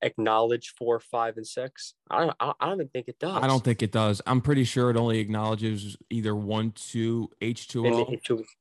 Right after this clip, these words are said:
Speaker 1: that's it.
Speaker 2: Yeah, or it could just be one, H two O, and, and Resurrection. These
Speaker 1: No, they
Speaker 2: timelines are so screwed up.
Speaker 1: <clears throat>
Speaker 2: It's, it's
Speaker 1: They are.
Speaker 2: unbelievable.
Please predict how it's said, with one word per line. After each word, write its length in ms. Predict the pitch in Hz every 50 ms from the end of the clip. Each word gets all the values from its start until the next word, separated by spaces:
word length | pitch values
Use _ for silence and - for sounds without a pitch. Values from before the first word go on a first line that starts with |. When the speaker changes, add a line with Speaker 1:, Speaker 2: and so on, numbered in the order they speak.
| _ -
Speaker 1:
that's 320 | 117 117 110 - - -
it. 200 | 139 135 117 - _ _ _ _ -
Speaker 2:
Yeah, 340 | 117 113 113 107 98 - - -
or 280 | 123 127 131 127 127
it 40 | 123
could 160 | - 131 120
just 220 | 110 123 113 - -
be 140 | 120 113
one, 420 | 110 104 98 104 104 107 107 107 107
H 300 | - 107 107 104 - -
two 200 | - - 104 101
O, 200 | 101 98 98 98 - -
and, 320 | 110 104 101 101 98 98 - _ _ - _ _ _ -
and 200 | 110 107 101 104
Resurrection. 760 | 101 107 107 101 104 98 101 101 101 - - - - 95 101
These 220 | 101 117 123 117 117
Speaker 1:
No, 200 | 110 110 110 110
they 80 | 107 104
Speaker 2:
timelines 180 | 110 110 104
are 60 | 107 101
so 220 | - - 107 104 101
screwed 340 | - - - - 101 98 92
up. 180 | 92 107 -
Speaker 1:
<clears throat> 400 | - 185 170 139 - 143 _ _
Speaker 2:
It's, 160 | - 110 - -
it's 140 | 104 113 113
Speaker 1:
They 80 | 107
are. 260 | 113 113 117 113 104
Speaker 2:
unbelievable. 160 | 98 98 98